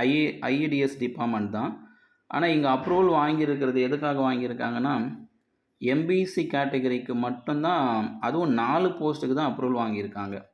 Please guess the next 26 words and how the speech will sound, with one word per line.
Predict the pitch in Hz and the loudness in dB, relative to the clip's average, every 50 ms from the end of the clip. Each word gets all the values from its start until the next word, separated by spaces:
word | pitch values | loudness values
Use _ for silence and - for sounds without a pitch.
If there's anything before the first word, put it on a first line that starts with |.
| _ _ _ _ _ _ _ _ _ - - | _ _ _ _ _ _ _ _ _ -4 0
மீதி | 131 147 180 190 185 175 | 2 2 2 2 2 2
எல்லாமே | 160 156 151 143 135 135 143 156 | 4 4 2 2 2 2 2 2
அப்படியே | - - 123 120 120 131 131 127 120 | 2 0 0 0 2 2 2 2 2
தான் | 135 131 131 127 117 110 107 98 98 98 95 - - | 2 0 2 2 0 0 -2 -2 -4 -6 -8 -8 -6
இருக்கு. | - 117 117 120 120 - 123 - - - - 113 | -4 -2 -2 -2 -2 -4 -8 -8 -10 -8 -4 -4
எஸ் | 120 117 117 - | -4 -4 -4 -4
சிக்கோ, | - 131 120 - - - 120 123 139 - - - - _ _ _ | -2 -2 -4 -4 -2 -2 0 0 0 -2 -4 -10 -18 _ _ _
எஸ் | - 117 117 113 - | -6 -6 -4 -4 -4
சி | - 127 123 | -4 -2 -2
விமன், | 120 120 117 120 120 120 127 139 - - - | -2 -2 0 0 0 0 -2 -2 -4 -8 -6
எஸ் | 107 110 113 110 113 | -4 -4 -4 -4 -4
சி | 127 123 | -4 -2
ஏ | 123 120 | 0 0
எல்லாம் | 113 110 120 131 123 | 0 0 -2 -2 -2
அப்படியே | 107 107 117 110 107 | -2 -2 -2 -2 -2
இருக்கு. | 107 104 107 - 120 147 - - - - _ _ _ _ _ _ _ _ - | -2 -4 -4 -4 -4 -4 -4 -6 -12 -20 _ _ _ _ _ _ _ _ -10
அ, | - - 127 127 123 123 | -6 -2 0 0 2 2
மாற்றங்கள் | 127 139 156 190 190 190 180 180 175 175 170 - 147 | 2 2 2 2 0 0 -2 0 0 0 0 0 2
கண்டிப்பாக | 135 135 139 135 143 139 139 139 135 123 | 2 2 2 2 0 0 2 2 2 2
வரும்ன்ற | 120 120 117 123 131 127 120 110 117 113 107 | 2 2 2 2 2 0 0 0 0 0 0
ஒரு | 107 107 107 | 0 0 0
நம்பிக்கை | 110 117 120 131 131 127 123 | 0 0 0 0 0 0 0
எல்லாருக்கிட்டையும் | 110 110 113 113 110 113 110 127 123 113 | 0 0 -2 -2 -2 -4 -4 -2 -2 0
இருக்கட்டும். | 107 101 101 101 - 110 123 - - - - _ - 117 110 | -2 -2 -4 -6 -6 -6 -6 -8 -8 -12 -20 _ -10 -6 -2
இன்னைக்கு | 117 127 135 147 160 175 175 175 175 180 170 151 | 2 2 2 4 2 2 0 0 0 0 0 2
நாலு | 131 123 131 143 151 151 | 2 2 2 2 2 2